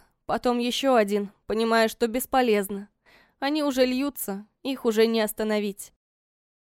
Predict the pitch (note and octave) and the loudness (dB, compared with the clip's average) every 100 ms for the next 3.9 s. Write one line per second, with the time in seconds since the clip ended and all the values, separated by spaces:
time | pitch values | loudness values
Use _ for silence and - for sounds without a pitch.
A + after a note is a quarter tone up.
0 | - C4 C#4 D4 A3 G#3+ A3+ A#3 A3+ G#3 | -10 -2 0 0 -2 -4 0 0 0 0
1 | G#3 G#3 A#3+ G3 A#3+ B3 G#3+ G#3 - _ | 2 2 0 2 4 4 2 -4 -8 _
2 | B3 A#3 A#3+ A#3 A3+ - C4 C4+ B3+ A3+ | -4 2 4 4 2 2 2 2 0 4
3 | A3+ A3+ A3+ G#3+ A3 A3 G#3 G3+ G#3 | 4 4 0 0 0 0 0 0 -6